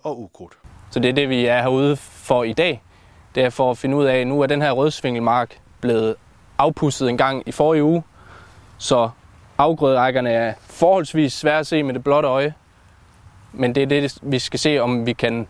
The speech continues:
Speaker 2: vi kan finde dem med dronen. Når vi så sender dronen i luften, så, øh, overflyver vi hele græsmarken, øh, i cirka tres meters højde. Og den tager så billeder.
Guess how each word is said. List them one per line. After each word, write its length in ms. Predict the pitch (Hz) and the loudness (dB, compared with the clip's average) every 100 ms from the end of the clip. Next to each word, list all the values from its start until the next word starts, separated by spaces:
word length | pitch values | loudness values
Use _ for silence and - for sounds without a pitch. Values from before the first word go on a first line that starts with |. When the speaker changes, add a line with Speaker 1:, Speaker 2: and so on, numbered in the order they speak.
| - | -8
Speaker 2:
vi 60 | - | -6
kan 120 | - | -2
finde 320 | 143 143 143 | 0 0 0
dem 180 | 120 107 - | -2 -6 -8
med 120 | 127 117 | -6 -2
dronen. 380 | 123 131 117 - - - - - - - - - - - | -2 0 -4 -8 -20 -20 -20 -20 -20 -20 -20 -20 -20 -6
Når 100 | 123 | -2
vi 80 | 123 | 0
så 160 | 127 160 | 2 0
sender 440 | - 156 135 123 | 2 2 2 2
dronen 380 | 123 135 165 180 | 0 0 2 2
i 40 | |
luften, 420 | 156 175 - 120 104 - - - - - - - | 2 0 -2 -8 -10 -12 -20 -20 -20 -20 -18 -6
så, 400 | - 135 131 131 | 0 2 2 2
øh, 280 | 117 117 117 | 2 2 2
overflyver 520 | 139 160 - 143 123 | 2 2 0 0 0
vi 260 | 113 113 - - | 0 -4 -4 -6
hele 300 | - 185 170 | -2 0 0
græsmarken, 640 | 143 147 - 123 117 107 - - - - - - - - 120 | 0 -2 0 -2 -2 -6 -20 -20 -20 -20 -20 -20 -20 -6 0
øh, 360 | 113 113 110 - | 2 2 0 -2
i 80 | |
cirka 420 | 120 - 160 - 123 | -4 0 0 -2 -4
tres 360 | - 147 - | -2 -4 -2
meters 320 | 143 131 110 | -2 -2 -4
højde. 300 | - 151 120 120 - - - - - - - - - - | -2 -2 -2 -12 -20 -20 -20 -20 -20 -20 -20 -20 -8 -2
Og 120 | 123 | 0
den 140 | 139 | 0
tager 160 | 131 127 | 0 -2
så 120 | 147 | -2
billeder. 400 | 131 143 156 131 | 0 2 2 2